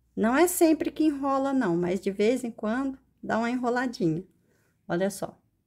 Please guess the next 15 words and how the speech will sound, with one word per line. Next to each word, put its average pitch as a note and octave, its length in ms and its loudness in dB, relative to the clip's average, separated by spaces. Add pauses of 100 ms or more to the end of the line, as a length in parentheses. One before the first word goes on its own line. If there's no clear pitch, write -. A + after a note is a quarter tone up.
(1000)
Agora, E3+ 480 0
a - 60 -8
nossa F#3 360 2
linha F#3+ 300 2
tá G3 140 2
lá G3 340 4
pro A#3+ 140 -4
lado F#3+ 280 0
de G#3+ 140 -6
cima. B3 540 -2 (580)
A G3 100 -2
gente G#3+ 360 0
introduz G#3 580 0
aqui, A#3+ 340 -4
ó. G#3 140 -2